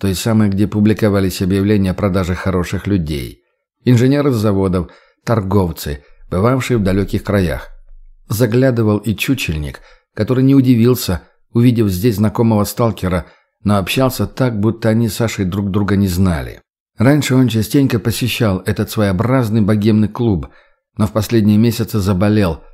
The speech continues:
много кашлял в платок и выглядел неважнецки. Часто с ними за столом сидел молчаливый, как оказалось, немой,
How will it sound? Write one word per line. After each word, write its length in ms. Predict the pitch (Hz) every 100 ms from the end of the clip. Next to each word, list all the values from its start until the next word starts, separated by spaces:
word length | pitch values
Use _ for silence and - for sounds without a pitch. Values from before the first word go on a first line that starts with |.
| - -
много 300 | 113 98 90
кашлял 440 | 123 123 - 98
в 100 | -
платок 440 | 104 95 120 - - - -
и 100 | 127
выглядел 440 | 113 120 113 101 107
неважнецки. 840 | 110 107 92 117 92 - 71 - _ _ _
Часто 460 | - 143 139 - 104
с 100 | 120
ними 180 | 127
за 140 | 110 101
столом 360 | - 113 127
сидел 440 | 110 101 113 107 -
молчаливый, 1000 | 113 104 98 101 104 143 113 92 71 _ _ -
как 220 | 98 107
оказалось, 640 | 92 104 90 92 92 -
немой, 500 | 95 92 117 120 82